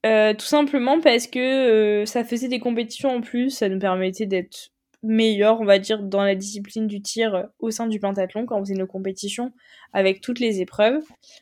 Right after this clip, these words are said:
Quand on s'entraîne sur du spécifique, bah, on développe d'autres qualités. Euh, ma sœur et moi éta-, étions naturellement assez f-, douées, parce que le tir demande, par exemple, de la concentration et de la rigueur, et il faut comprendre comment ça fonctionne, et on a rapidement assimilé ça.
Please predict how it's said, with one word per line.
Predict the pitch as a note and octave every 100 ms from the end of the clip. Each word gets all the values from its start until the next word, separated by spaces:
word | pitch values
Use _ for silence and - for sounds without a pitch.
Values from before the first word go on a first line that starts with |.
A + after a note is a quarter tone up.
| _ -
Quand | A#3 A#3
on | A3+
s'entraîne | A#3 A#3+ C#4+ C#4
sur | A#3
du | A#3
spécifique, | A3 G#3+ G#3+ G#3+ C#4 A#3
bah, | G#3+
on | G#3
développe | G#3+ G#3+ A#3+ A3
d'autres | A#3
qualités. | A3+ A3+ G#3+ G3+ A3+ F4 _ _ _ _ -
Euh, | A3
ma | A3+ A#3+
sœur | C#4+
et | C#4+
moi | C#4 C#4+
éta-, | C#4+ -
étions | A#3 - B3+ B3 _ _ _ -
naturellement | B3 B3 B3+ C4 C4 C4+
assez | B3+ A#3+ A3 G#3+ G#3+
f-, | - _ _ _ _ _ _
douées, | A3+ G#3+ B3+ C4 C#4+ - _ _ _ _ _ -
parce | A#3+
que | -
le | B3 B3
tir | B3 D4+
demande, | B3 A#3+ B3 A#3+
par | A3+
exemple, | A3+ A#3+
de | A3+
la | G#3
concentration | G3+ B3 C4+ B3+ C4+ C4 D#4
et | C#4
de |
la | G#3+
rigueur, | G3+ G#3+ A3+ C#4 -
et | B3
il | A#3+
faut | C4
comprendre | C4 D4 - D4+ C#4
comment | B3+ A#3
ça | A#3+ A3+
fonctionne, | A3 G#3+ A3 B3+
et | - A3+
on | A3+
a | A3
rapidement | A3 C4+ D4 - C4+ B3+ C4+ -
assimilé | B3 A#3+ B3 B3 A#3 B3
ça. | A3